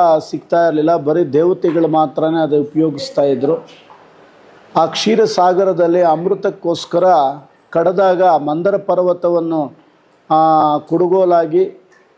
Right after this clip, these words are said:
ತಕ್ಷಕನನ್ನ, ಆ, ಅದಕ್ಕೆ ಹಗ್ಗ ಥರ ಸುತ್ತಿ ದೇವತೆಗಳು, ರಾಕ್ಷಸರು ಅದನ್ನ ಕಡದಾಗ ಒಂದೊಂದು ವಸ್ತು ಕೂಡ ನಮಗೆ ಸಿಗತ್ತೆ.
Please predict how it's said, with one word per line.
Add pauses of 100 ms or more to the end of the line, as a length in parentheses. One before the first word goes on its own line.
(140)
ತಕ್ಷಕನನ್ನ, (1120)
ಆ,
ಅದಕ್ಕೆ
ಹಗ್ಗ
ಥರ
ಸುತ್ತಿ (400)
ದೇವತೆಗಳು,
ರಾಕ್ಷಸರು
ಅದನ್ನ (1160)
ಕಡದಾಗ (580)
ಒಂದೊಂದು
ವಸ್ತು
ಕೂಡ
ನಮಗೆ
ಸಿಗತ್ತೆ.